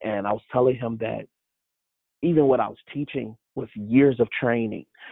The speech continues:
Um, and so I had my spiritual parents, um, the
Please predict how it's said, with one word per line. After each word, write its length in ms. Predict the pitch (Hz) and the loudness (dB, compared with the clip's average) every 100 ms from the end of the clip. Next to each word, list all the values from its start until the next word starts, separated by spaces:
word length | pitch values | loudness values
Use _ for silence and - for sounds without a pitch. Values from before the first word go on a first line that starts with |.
| - - - | -20 -6 0
Um, 380 | 117 113 101 - - | 2 2 -4 -8 -6
and 140 | 120 - | -6 -6
so 360 | 117 107 101 - | -4 -2 -2 -4
I 100 | 110 139 | -4 -4
had 320 | 139 120 104 - | -6 -8 -10 -10
my 240 | 123 131 - | -8 -8 -10
spiritual 420 | - 139 143 123 | 0 2 2 -2
parents, 540 | - - 123 131 117 - _ _ - - _ 110 | -6 -6 -4 -4 -6 -12 _ _ -20 -20 _ -4
um, 440 | 110 104 98 85 | -2 -2 -6 -14
the 80 | 98 | -10